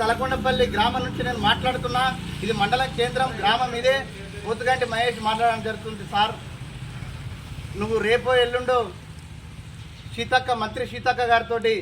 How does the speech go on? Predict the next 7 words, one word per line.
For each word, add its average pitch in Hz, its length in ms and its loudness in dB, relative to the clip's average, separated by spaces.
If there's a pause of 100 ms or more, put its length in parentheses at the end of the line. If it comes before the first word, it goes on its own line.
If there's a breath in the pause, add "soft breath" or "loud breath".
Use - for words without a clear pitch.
(800)
గ్రామ 220 240 6 (120)
పంచాయతీ 240 480 4 (680)
శాఖ 233 220 6 (120)
మంత్రిగా 240 340 4 (120)
సీతక్క 240 380 0
గారు 233 120 6 (100)
పనిచేస్తున్నారు. 240 640 0